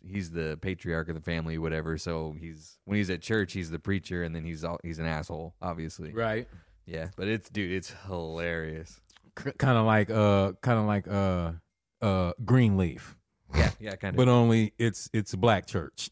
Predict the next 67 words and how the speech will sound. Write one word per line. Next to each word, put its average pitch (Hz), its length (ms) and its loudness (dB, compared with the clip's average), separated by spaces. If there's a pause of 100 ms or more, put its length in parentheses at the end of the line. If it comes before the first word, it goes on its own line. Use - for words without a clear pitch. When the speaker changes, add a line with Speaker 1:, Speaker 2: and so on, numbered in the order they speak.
(120)
Speaker 1:
Yeah, 82 260 -2
and 90 100 -8
this 95 120 -6
one's, 85 280 -8
this 92 160 -4
one's 80 300 -4
a, 76 180 -10 (680)
it's - 120 -18
a 80 160 -10
super 82 420 -4
comedy. 73 340 -10
It's 85 120 -10
like 80 240 -6
straight 87 340 -2
up 73 140 -8
comedy. 76 520 -6
It's - 360 -20 (680)
Speaker 2:
Yeah, 87 100 -2
we 98 180 6
were 107 60 4
just 101 200 2
talking 98 260 4
about 90 240 4
Speaker 1:
Yeah. 87 80 2
Speaker 2:
Reverend 85 420 2
Do 90 180 6
Dirty 82 380 0
the 80 260 -4
other 78 140 -2
day. 78 280 -4
<laughs> 120 140 6 (400)
Speaker 1:
And 175 360 6
it's 110 140 8
Speaker 2:
Rev- - 80 8
Speaker 1:
actually, 135 320 0
it's 120 140 0
actually 208 260 -2
pretty 131 220 2
good 143 180 2
too. 151 160 0
The 98 100 0
story, 120 380 2
it's - 140 -4
like 78 160 -4
twists - 380 -6
and 78 120 -12
turns, 113 400 -6
man. 131 120 -2
I'm 131 160 0
on 123 40 -2
the 95 120 2
edge 98 100 0
of 104 60 0
Speaker 2:
It - 40 4
Speaker 1:
my 104 60 4
Speaker 2:
looks 170 200 6
Speaker 1:
s-, - 40 -8
Speaker 2:
crazy 92 320 4
as 104 80 4
Speaker 1:
I'm 165 60 6
on 165 120 6
the 135 60 4
Speaker 2:
shit. 139 80 6
Speaker 1:
edge 135 100 2
of 131 60 -2
my 135 100 2
seat. 147 320 -4